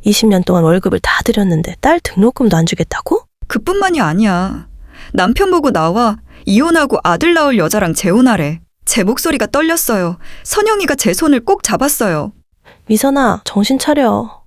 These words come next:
Speaker 1: 먼저 이십 년 동안 네가 번 돈이 얼만데? 계산해 봤어?"
Speaker 2: 그제야 정신이 번쩍 들었어요.
Speaker 1: "월급 삼백만 원, 이십 년이면 칠억 이천만 원."
Speaker 2: 제가 이십 년 동안 벌어서 시어머니께 드린 돈이 정확히 그 금액이었어요.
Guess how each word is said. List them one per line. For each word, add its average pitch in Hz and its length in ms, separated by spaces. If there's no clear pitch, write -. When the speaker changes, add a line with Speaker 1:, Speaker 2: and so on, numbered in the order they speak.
Speaker 1:
먼저 196 300
이십 190 260
년 320 220
동안 247 320
네가 185 180
번 185 220
돈이 262 180
얼만데? 196 680
계산해 240 360
봤어?" - 440
Speaker 2:
그제야 370 340
정신이 269 460
번쩍 226 460
들었어요. 185 880
Speaker 1:
"월급 175 260
삼백만 240 440
원, 165 120
이십 156 240
년이면 165 420
칠억 240 240
이천만 - 340
원." - 140
Speaker 2:
제가 - 200
이십 208 320
년 359 180
동안 294 220
벌어서 220 320
시어머니께 320 560
드린 233 300
돈이 208 220
정확히 240 440
그 - 180
금액이었어요. 175 920